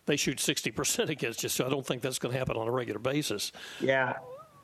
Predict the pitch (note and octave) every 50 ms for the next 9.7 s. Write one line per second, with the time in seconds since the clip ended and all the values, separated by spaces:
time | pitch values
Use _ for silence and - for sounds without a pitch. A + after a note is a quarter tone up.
0 | - - C3 D3 D3+ D3+ C#3+ C3+ - C3 C#3 B2+ D3 D3+ C#3 C3+ D3+ D3+ C#3+ C3
1 | B2+ B2+ B2+ B2 A#2+ A2+ G#2+ G#2 G2+ - - - C#3+ C#3 C#3+ D3 C3 - C3 A#2
2 | - - - - F3+ D#3 C#3+ C#3 - - C3+ A2 - C#3+ C#3 C#3 B2+ C3 C3 B2+
3 | - B2 - - B2+ A#2+ A#2+ A2 - - B2 A#2 A#2 A#2+ B2 A#2+ B2 B2 - C3+
4 | B2+ A2+ G#2+ - - C#3 C3 C3+ C3+ C3 - - A2+ G#2 - - - D#3+ D#3+ C#3+
5 | B2+ A#2+ B2 A#2+ B2 - B2+ B2 B2 A2+ B2 - C#3+ C#3+ C#3 C#3 - A2+ - -
6 | - D#3 D3 C3+ - - B2 A2+ G#2 G2+ - C3 D#3+ F#3+ G3 F#3+ - C3 A#2+ A2+
7 | - - B2+ A#2+ A2 G#2 A2+ A2+ G#2+ - - - - A#2 A2+ G#2 E2 - A2+ A2+
8 | A2+ - A#2 A#2+ A#2+ B2+ - - - - - - - - - - - C3+ D3+ D#3
9 | D3+ - - - F3 D3 D3 C#3+ C#3 B2 A2 - - -